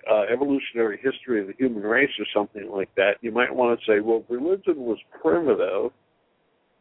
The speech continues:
and, uh, we who believe in the scientific understanding of reality, we are the advanced ones. I see that assumption at work,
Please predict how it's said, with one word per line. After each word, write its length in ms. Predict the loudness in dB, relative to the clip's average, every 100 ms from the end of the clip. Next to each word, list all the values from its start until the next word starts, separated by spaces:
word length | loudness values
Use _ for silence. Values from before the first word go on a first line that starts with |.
| _
and, 520 | 4 4 4 2 0 -10 -6 0
uh, 320 | 2 2 0 _
we 240 | 0 0 2
who 120 | -2
believe 520 | 2 2 4 2 0 -4 _ -4
in 280 | -2 0 -2
the 60 | 0
scientific 640 | 0 0 -4 -16 -10 -4 -2
understanding 680 | -2 -4 0 2 2 0
of 140 | -6 -6
reality, 640 | -2 2 4 2 _ -4
we 380 | -2 2 2 2
are 260 | 2 2 0
the 260 | -6 -8
advanced 720 | -8 _ 0 0 0 -8 -14
ones. 380 | -4 -2 -2 -8 _ _ _ _ _ _ _ _ _ _ _ _ _ _ _ _ _ _ _ _
I 160 | 2 2 0 -2
see 160 | 0
that 320 | 2 2 2 0 -8
assumption 720 | -10 0 0 0 -2 -2 -2
at 260 | -10 -10 -2
work, 460 | 2 4 2 -2